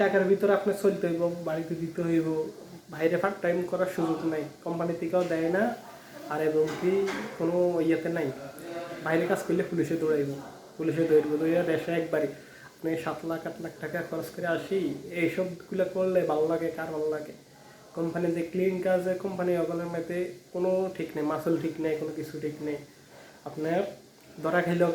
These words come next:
ছুড়ে আনবো না কেউ যাইয়া। আরে বর্তমানে এখন কুয়েতের এরকম অবস্থা, আপনি ধরা খাইলে যে ছুটাইতে যাইবে হেরো ধরবো, বুঝছেন? আপনি যদি আসতে পারেন, বিভিন্ন কাজ আছে, এসবগুলো আসতে পারেন, ডাইনিং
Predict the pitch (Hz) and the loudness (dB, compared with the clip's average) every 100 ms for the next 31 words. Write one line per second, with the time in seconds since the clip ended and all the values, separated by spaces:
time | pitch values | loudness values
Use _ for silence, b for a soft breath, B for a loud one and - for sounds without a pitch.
0 | - 160 156 160 147 147 147 147 143 143 | 0 4 6 6 4 0 0 2 2 2
1 | 143 135 - - - - - - 160 160 | -2 -4 -10 -20 -20 -20 -20 -20 -10 -6
2 | 160 - 180 175 165 160 175 170 160 175 | -6 -4 0 2 2 2 -2 -2 -2 -2
3 | 180 180 175 156 156 156 180 147 143 B | 2 2 4 2 -2 -2 -2 -2 -6 B
4 | B B B - 160 160 165 170 180 185 | B B B -6 0 2 4 8 8 10
5 | 202 170 - 170 180 185 - 170 175 175 | 10 8 4 4 6 6 2 0 0 2
6 | 190 180 165 160 156 151 147 147 143 - | 2 6 6 6 6 4 2 -2 -12 -18
7 | - - - - 151 - 175 151 - - | -20 -20 -20 -14 -12 0 0 0 -6 -18
8 | - - - - - B B B - 202 | -20 -20 -20 -20 -20 B B B -14 -12
9 | - 214 220 208 196 - 214 220 214 220 | 2 2 4 2 0 -2 0 2 2 2
10 | 214 - - 180 185 196 190 190 175 170 | -2 -4 -8 -2 2 2 2 0 0 0
11 | 170 175 175 170 170 - B B - - | 0 -4 -2 -2 -4 -10 B B -20 -12
12 | 175 180 180 185 165 - 151 160 160 160 | -4 -2 2 2 2 -2 -4 -2 0 0
13 | 165 165 170 175 | 0 4 6 6